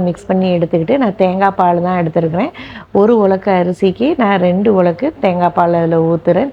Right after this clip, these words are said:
தேவையான அளவு உப்பும் போட்டுக்கிடுங்க. மல்லி இலை, கருவேப்பிலை, புதினா கீரை, தக்காளி, ஒரு பச்சை மிளகா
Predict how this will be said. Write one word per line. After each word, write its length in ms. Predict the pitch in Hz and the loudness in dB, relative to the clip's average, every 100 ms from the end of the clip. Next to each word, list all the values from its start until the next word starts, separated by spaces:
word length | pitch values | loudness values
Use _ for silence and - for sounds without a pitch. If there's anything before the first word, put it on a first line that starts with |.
| 208 | 0
தேவையான 400 | 185 185 180 170 | 0 0 -2 0
அளவு 160 | 170 180 170 | 0 0 -4
உப்பும் 280 | - 196 190 | -2 -2 0
போட்டுக்கிடுங்க. 480 | 175 165 165 170 240 - - - - - 196 | -2 -2 -2 0 -2 -4 -12 -20 -20 -4 0
மல்லி 240 | 202 214 208 | 2 4 4
இலை, 120 | 208 262 | 2 0
கருவேப்பிலை, 480 | 190 190 202 196 202 240 | 0 2 0 2 0 0
புதினா 260 | 202 185 190 185 | 2 2 2 0
கீரை, 240 | 190 180 262 - | 0 2 0 -2
தக்காளி, 540 | 185 - - 190 185 214 277 | -4 -2 0 2 2 2 0
ஒரு 120 | 202 196 | 0 0
பச்சை 240 | 180 220 180 | -2 0 0
மிளகா 460 | 170 165 165 160 | 2 2 0 -2